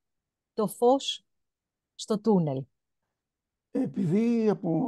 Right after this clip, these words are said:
Speaker 2: μωρό, ε, κατάλαβα κάτι ιδιαίτερο μέσα μου, ε, άρχισα να το δουλεύω μετά τα είκοσι έξι μου, περισσότερο. Ε, και από εκεί, ας πούμε, είδα ότι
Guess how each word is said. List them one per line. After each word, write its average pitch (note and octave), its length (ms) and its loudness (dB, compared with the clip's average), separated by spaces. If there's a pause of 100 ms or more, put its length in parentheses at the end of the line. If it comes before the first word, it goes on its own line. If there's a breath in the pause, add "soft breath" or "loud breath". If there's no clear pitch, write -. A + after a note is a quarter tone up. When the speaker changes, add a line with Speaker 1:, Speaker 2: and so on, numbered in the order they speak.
(160)
Speaker 2:
μωρό, D3+ 580 2
ε, C3+ 280 -4
κατάλαβα E3 520 0
κάτι E3+ 280 0
ιδιαίτερο D3 400 0
μέσα D#3 300 -2
μου, - 280 -6 (1080 soft breath)
ε, E3+ 440 2
άρχισα G#3+ 320 2
να G#3 60 -2
το F#3+ 100 -4
δουλεύω F3+ 760 2
μετά E3+ 360 0
τα D3 120 0
είκοσι C#3 320 -4
έξι - 300 -4
μου, - 300 -4 (920)
περισσότερο. D3 640 -6 (1200)
Ε, F3+ 800 0 (120)
και - 100 -6
από F#3+ 200 -2
εκεί, B3+ 440 -2
ας F3 120 -4
πούμε, A#3 300 0
είδα G#3+ 200 0
ότι F3+ 600 -2